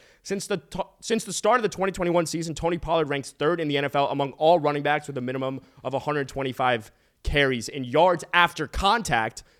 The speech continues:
regardless of being a smaller running back. And then out of that, the highest rushing yards per attempt with a minimum of four hundred carries in N F L history. Tony Pollard's number four. Bo Jackson's one. That's above Nick Chubb,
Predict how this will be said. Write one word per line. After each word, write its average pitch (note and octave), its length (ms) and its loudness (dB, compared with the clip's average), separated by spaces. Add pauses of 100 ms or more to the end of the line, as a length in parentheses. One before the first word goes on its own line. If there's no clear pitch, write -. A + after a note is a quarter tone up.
(140)
regardless F3 420 6
of D3 120 -4
being D3 260 0
a C3+ 140 -2
smaller D3 520 4
running C#3+ 260 0
back. A2 360 -2 (420)
And G#3+ 140 4
then B3+ 140 8
out F#3 160 6
of - 20 4
that, G3 240 8
the E3 60 4
highest G3+ 340 4
rushing F3+ 280 -2
yards E3 180 0
per D#3+ 160 -4
attempt D#3+ 460 -4 (180)
with C3+ 100 -2
a B2+ 40 -2
minimum F3+ 340 0
of D#3 100 0
four F3 200 2
hundred E3 260 -2
carries E3+ 480 0 (200)
in D3+ 80 0
N F#3 60 4
F F3+ 100 -2
L C3 100 2
history. B2 540 2 (480)
Tony A#3+ 200 2
Pollard's A3 240 4
number F3+ 160 -2
four. D3 300 0 (280)
Bo G#3 160 10
Jackson's G#3 420 6
one. D3 380 2
That's E3 160 2
above G3 200 2
Nick G3+ 200 4
Chubb, F#3+ 420 4